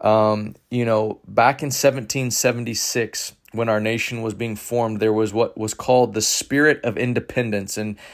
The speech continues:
you can see all of this on the website. You can see kind of the, the heartbeat behind this. But the Spirit of Independence, um, I think what started as a good thing, to be independent from tyranny, to be independent from, uh,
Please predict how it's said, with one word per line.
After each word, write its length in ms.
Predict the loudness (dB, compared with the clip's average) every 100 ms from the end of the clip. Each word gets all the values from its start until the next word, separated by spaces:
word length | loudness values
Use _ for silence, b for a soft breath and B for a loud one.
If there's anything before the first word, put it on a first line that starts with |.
| B -6
you 120 | -4
can 160 | -4
see 240 | -4 2 6
all 180 | 6 6
of 120 | 2
this 180 | 0 0
on 100 | 0
the 80 |
website. 540 | 2 2 2 0 0 -2
You 100 | -8
can 140 | -8
see 240 | -6 -6 -6
kind 260 | -8 -6
of 60 | -4
the, 180 | -4 -6
the 180 | -2 -2
heartbeat 560 | 2 2 2 -4 -8 -8
behind 420 | -6 -4 -2 -4
this. 200 | -6 -4
But 240 | -4 -4 B B B B
the 100 | -2
Spirit 440 | 0 0 4 4 6
of 80 | 2
Independence, 920 | 2 -2 0 -2 0 -2 -2 -8 -8 b b b _
um, 520 | 4 6 4 2 -2 0
I 100 | 0
think 240 | 0 -2
what 140 | -2 -2
started 400 | 4 4 4 2
as 140 | 0
a 40 |
good 320 | -2 2 2 2
thing, 320 | -6 -4 -6
to 120 | -6
be 200 | -6 -4
independent 720 | -4 -4 -6 -6 -4 -4 -6
from 220 | -8 -10 -8
tyranny, 460 | -4 -2 -2 -4
to 100 | -8
be 160 | -8 -6
independent 800 | -4 -4 -4 -2 -4 -2 -6 -6
from, 500 | 0 2 0 -2 -12 B B B B
uh, 560 | 4 6 6 6 2